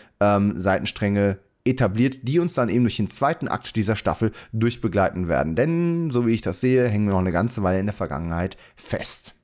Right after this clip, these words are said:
Wir beginnen mit einer recht schicken Dualsequenz. Wir haben einmal einen schon fast etwas antiquiert aussehenden, ähm, Cockpit-Shot. Wir sehen eine, eine junge Frau in einem Astronautenanzug, in einem Astronauten,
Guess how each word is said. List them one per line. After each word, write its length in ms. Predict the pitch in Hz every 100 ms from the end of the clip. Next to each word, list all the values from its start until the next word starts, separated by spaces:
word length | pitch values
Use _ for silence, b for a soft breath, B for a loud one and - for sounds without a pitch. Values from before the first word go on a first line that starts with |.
| _
Wir 180 | 120 139
beginnen 520 | 135 135 208 220 208 -
mit 260 | 147 -
einer 500 | 120 131 135 131 - -
recht 340 | 90 135 -
schicken 520 | - - 143 143 127 127
Dualsequenz. 1200 | 123 107 98 107 95 90 - - 57 - - 110
Wir 100 | 107
haben 200 | 123 -
einmal 400 | 135 170 170 160
einen 420 | - 110 131 135 131 B
schon 220 | - - 117
fast 240 | 139 139
etwas 360 | 131 131 - -
antiquiert 520 | 135 - - 147 - -
aussehenden, 840 | 135 127 135 131 127 120 117 110
ähm, 640 | 95 107 104 98 71 50 - - _
Cockpit-Shot. 920 | - 175 - - 180 - - - - B B B B _
Wir 180 | 113 120
sehen 440 | 101 117 147 156 -
eine, 580 | 104 123 120 120 113 -
eine 180 | 104 107
junge 220 | 110 101
Frau 420 | - - 104 143
in 120 | 110
einem 120 | 98 76
Astronautenanzug, 1040 | - 87 78 151 175 - 131 147 135 123
in 100 | 101
einem 140 | 92
Astronauten, 680 | - - 110 113 - 101 104